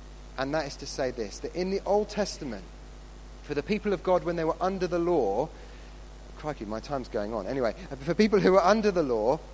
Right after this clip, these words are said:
they, the law said, it demanded of them that they would give a tenth of everything to God. And so, so e-, all the fruit of their vineyards and their crops and all of that, they gave ten percent of it all.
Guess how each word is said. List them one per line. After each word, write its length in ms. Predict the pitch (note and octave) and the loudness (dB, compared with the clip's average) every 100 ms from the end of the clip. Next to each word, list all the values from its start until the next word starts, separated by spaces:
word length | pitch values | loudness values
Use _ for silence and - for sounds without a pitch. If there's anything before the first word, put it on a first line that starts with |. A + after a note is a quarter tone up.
| - - - - - - - - - - | -16 -16 -18 -18 -18 -18 -16 -16 -12 8
they, 200 | F#3+ F#3 E3 E3+ - D#3+ - D3+ | 8 8 4 -12 -12 -16 -10 2
the 120 | F3+ | 4
law 340 | F#3+ B3 C4+ | 8 8 8
said, 400 | - - A#3 E3 | 6 4 6 4
it 160 | C#3+ D3+ | 2 0
demanded 640 | F#3+ F#3+ G#3+ B3 A#3 F#3 | 0 4 6 6 4 0
of 200 | C#3 - | 0 0
them 260 | A#2 G#2+ A#2+ - - | -4 -4 -6 -10 -4
that 160 | D#3+ | 2
they 140 | F#3 F#3 | 4 4
would 180 | F#3 | 2
give 160 | F#3 F#3 | 0 0
a 80 | E3+ | 0
tenth 400 | - G#3 G3+ E3+ | -2 -2 -2 -4
of 120 | E3+ | -2
everything 580 | F#3 E3 D#3+ C#3+ A2+ A2 - - | -2 -2 -6 -6 -6 -8 -14 -14
to 160 | - D3+ | -6 -4
God. 320 | B2+ C3 F#2 - - - - - - - - | 0 0 -2 -8 -16 -18 -18 -18 -18 -12 -8
And 120 | C3+ | -4
so, 260 | D#3+ D3 D3 B2+ | 0 0 0 -6
so 260 | - D3+ D3 | -2 0 2
e-, 200 | F3 F#3 - | 0 0 0
all 160 | F3 | 2
the 120 | F#3 F3 | 2 2
fruit 400 | - F#3 F#3 D#3 | 0 2 2 2
of 100 | D3+ | 0
their 140 | C#3 | 0
vineyards 580 | B2 E3+ E3+ E3 D#3+ D3+ | 0 -2 0 2 0 0
and 100 | B2 | -4
their 100 | A#2 | -4
crops 440 | - E3 D#3+ - | -2 0 0 -2
and 100 | D3+ | -4
all 60 | C#3+ | -4
of 80 | C3+ | -2
that, 140 | C3 | -2
they 60 | C3 | -2
gave 200 | C#3+ C#3 | -4 -2
ten 220 | F#3+ G3 | -2 -2
percent 240 | F3 F#3 | -2 -2
of 80 | E3 | 0
it 120 | F3 | 0
all. 300 | E3 F#3+ A#2+ | 2 2 2